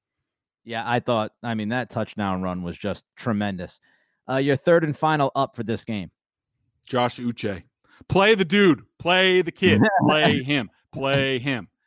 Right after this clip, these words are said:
Speaker 2: I mean,
Speaker 1: <laughs>
Speaker 2: ten positive plays. Like,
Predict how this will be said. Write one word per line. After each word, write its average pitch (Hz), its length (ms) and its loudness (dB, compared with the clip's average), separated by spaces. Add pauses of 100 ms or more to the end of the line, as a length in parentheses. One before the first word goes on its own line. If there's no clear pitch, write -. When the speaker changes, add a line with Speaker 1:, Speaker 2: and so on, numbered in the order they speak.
(120)
Speaker 2:
I - 500 0
mean, 135 200 -2
Speaker 1:
<laughs> - 40 -20
Speaker 2:
ten 190 240 -6
positive 160 560 -2
plays. 160 600 -4 (320)
Like, 127 380 -6